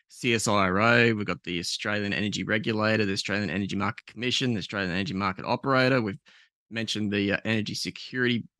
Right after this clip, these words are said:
although there was an Energy Security Board, which is the, the ministers and a few others. Um, you might differ from my opinion in this, but I think the, the evidence shows that the leadership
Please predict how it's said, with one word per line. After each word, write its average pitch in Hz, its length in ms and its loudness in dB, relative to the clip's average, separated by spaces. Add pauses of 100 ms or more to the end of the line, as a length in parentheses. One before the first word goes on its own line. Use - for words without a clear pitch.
although 113 220 0
there 107 160 2
was 120 220 2
an 113 60 4
Energy 110 240 2
Security 120 460 0
Board, 117 380 4
which 95 140 -4
is 101 120 -4
the, 95 240 -6
the 95 100 -8
ministers 113 480 -4
and 104 100 -4
a - 20 -8
few 104 240 -4
others. 123 360 -4 (420)
Um, 170 280 0 (1500)
you 156 220 4
might 208 240 8
differ 165 240 4
from 139 200 0
my 113 180 4
opinion 107 320 -2
in 98 100 -2
this, 104 160 -2
but 135 160 -2
I 165 60 2
think 160 320 0
the, 120 360 0
the 127 200 6
evidence 156 300 4
shows 120 360 2
that - 80 -10
the 110 80 -8
leadership 123 600 4